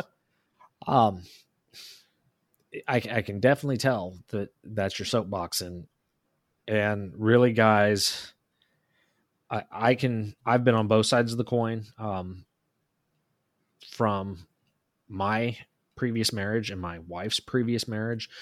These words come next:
where money was the primary issue,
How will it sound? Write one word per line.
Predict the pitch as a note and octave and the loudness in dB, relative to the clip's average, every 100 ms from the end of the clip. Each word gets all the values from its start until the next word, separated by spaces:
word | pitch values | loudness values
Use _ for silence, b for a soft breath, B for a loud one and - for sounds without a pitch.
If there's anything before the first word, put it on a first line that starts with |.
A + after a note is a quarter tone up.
| B B - | B B -6
where | G#2 G2+ G2+ G2+ - | 0 2 2 0 -6
money | G#2 G2 G#2 A2 D3+ | -8 -6 0 2 2
was | E3 D3 F3 C#3 - - _ - | 2 2 2 -2 -8 -12 _ -6
the | A#2 | -6
primary | - - G2+ A#2 E3 F#3 F3+ D#3+ | -6 -6 -4 -2 0 0 -2 -2
issue, | F#3+ - F#2+ E2+ | -4 -4 -6 -10